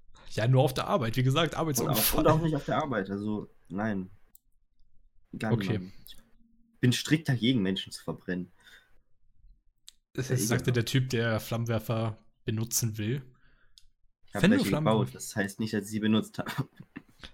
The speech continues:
Speaker 1: Naja, wenn du wirklich Flammenwerfer benutzen willst und auch an Menschen, kauf dir ein Grundstück in Texas. Und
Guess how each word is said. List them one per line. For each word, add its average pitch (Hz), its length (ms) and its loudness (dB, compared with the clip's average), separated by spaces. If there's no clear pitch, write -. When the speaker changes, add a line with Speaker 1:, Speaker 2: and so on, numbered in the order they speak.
Speaker 1:
Naja, 110 400 0
wenn 104 120 -2
du 156 160 0
wirklich 202 240 0
Flammenwerfer 165 440 -2
benutzen 117 440 -2
willst 254 460 -2
und 143 160 -4
auch 123 120 -2
an 110 100 0
Menschen, 220 600 2
kauf - 220 -4
dir 165 80 -2
ein 147 80 0
Grundstück 143 420 0
in 151 100 -2
Texas. - 600 -2
Und - 120 2